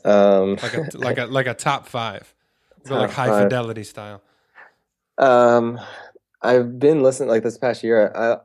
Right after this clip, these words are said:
Speaker 1: I like a lot of kind of more of a, it's more chill or laid back singer-songwriter. Um, Ben Howard's new album I've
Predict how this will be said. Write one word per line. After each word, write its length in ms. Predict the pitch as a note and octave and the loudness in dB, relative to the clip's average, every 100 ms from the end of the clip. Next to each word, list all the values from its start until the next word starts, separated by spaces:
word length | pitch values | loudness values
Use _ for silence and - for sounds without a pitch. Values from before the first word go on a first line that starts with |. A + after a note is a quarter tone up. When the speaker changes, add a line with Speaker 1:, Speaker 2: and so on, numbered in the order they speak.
| - | -2
Speaker 1:
I 20 | |
like 220 | A#2+ A#2 | -2 0
a 40 | A#2 | 0
lot 180 | G#2+ | 2
of 160 | G#2+ G2+ | 2 -2
kind 160 | G#2+ G#2 | -6 -4
of 260 | G2+ F#2 - _ _ _ _ _ | -4 -6 -16 _ _ _ _ _
more 540 | B2 A2 G#2 G#2 G#2 | -10 -4 -2 0 0
of 100 | G2 | 0
a, 180 | G2+ - - - | -2 -6 -8 -14
it's 160 | A#2 | -4
more 140 | C3 A#2 | 0 0
chill 400 | - G#2+ G#2 G2+ | 2 4 4 4
or 100 | G2 | 4
laid 160 | G2 | 2
back 240 | F#2+ G2 G2+ | 2 -2 -2
singer-songwriter. 960 | A2 G#2 G2 G#2 G2+ G2+ G2+ G2+ G2 G#2 | -4 -4 0 0 2 2 2 0 0 -4
Um, 460 | G2 G2 F#2+ F#2+ - _ _ - - _ | -4 -4 -6 -8 -14 _ _ -20 -20 _
Ben 180 | A#2+ G#2+ | 0 2
Howard's 500 | G#2 G#2 G2+ G2+ - | 2 2 2 0 -2
new 140 | A2 | 2
album 420 | G#2+ G#2 G2+ G#2 | 4 2 0 -2
I've 200 | G2+ G2 | -2 -4